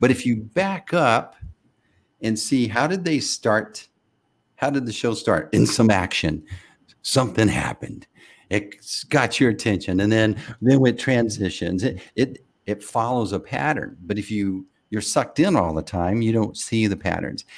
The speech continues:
And in business, at some point, you gotta stop getting sucked in and back out and go, "What's going on here?" and start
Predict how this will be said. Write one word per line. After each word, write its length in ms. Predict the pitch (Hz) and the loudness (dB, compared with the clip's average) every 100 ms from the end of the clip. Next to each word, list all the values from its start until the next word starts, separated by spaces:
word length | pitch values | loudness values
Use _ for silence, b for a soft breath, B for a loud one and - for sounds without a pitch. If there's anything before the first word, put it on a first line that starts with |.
| B - | B 2
And 120 | 101 | 4
in 140 | 98 | 4
business, 520 | 123 117 - 101 92 98 | 4 4 4 0 0 -2
at 180 | - | -4
some 240 | - 139 202 | 0 2 2
point, 400 | 196 107 110 B B B _ | 2 2 2 B B B _
you 140 | 120 | -2
gotta 400 | 127 170 170 127 113 | 4 4 4 0 -4
stop 500 | - - 170 175 135 | -8 0 2 2 0
getting 200 | 127 127 | 0 0
sucked 360 | 123 139 131 156 | 0 0 0 -2
in 160 | 175 | 0
and 180 | 117 101 | 0 0
back 320 | 123 117 - | 0 0 -2
out 240 | 170 185 120 | -6 -4 -4
and 100 | 110 | -4
go, 140 | 101 | -4
"What's 320 | 107 190 196 | -4 -8 -10
going 260 | - 151 143 | -8 -6 -4
on 180 | 156 151 | -4 -2
here?" 200 | 110 104 | 0 0
and 180 | 101 98 | 0 -2
start 460 | - 127 117 - | 0 2 2 -2